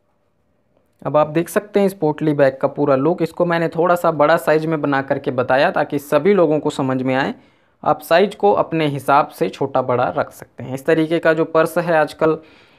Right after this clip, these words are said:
लड़कियां पकड़ के घूमती भी हैं, तो इसके यूजेस बहुत सारे हैं। आप जैसे भी चाहें इसको यूज़ कर सकते हैं।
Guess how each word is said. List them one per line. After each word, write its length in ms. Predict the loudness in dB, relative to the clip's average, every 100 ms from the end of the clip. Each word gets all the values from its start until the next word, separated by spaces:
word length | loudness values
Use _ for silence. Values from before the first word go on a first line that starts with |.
| _
लड़कियां 420 | -2 -2 0 0 0
पकड़ 280 | 0 0 0
के 140 | -2
घूमती 420 | -4 -4 2 2
भी 140 | 4 2
हैं, 140 | 2
तो 220 | 0 0
इसके 280 | 0 -2 -2 -2 -8 _ _ _ _ _ _ _ _ _ _ _ _ -8
यूजेस 420 | 0 4 6 4
बहुत 300 | 4 0 0
सारे 240 | 4 4 4
हैं। 180 | 2
आप 180 | -2 -4
जैसे 300 | 0 0 2
भी 120 | -2
चाहें 320 | 2 0 2 -2
इसको 240 | 0 0
यूज़ 260 | 2 0 0
कर 160 | -2 0
सकते 320 | -2 -2 -2
हैं। 180 | -2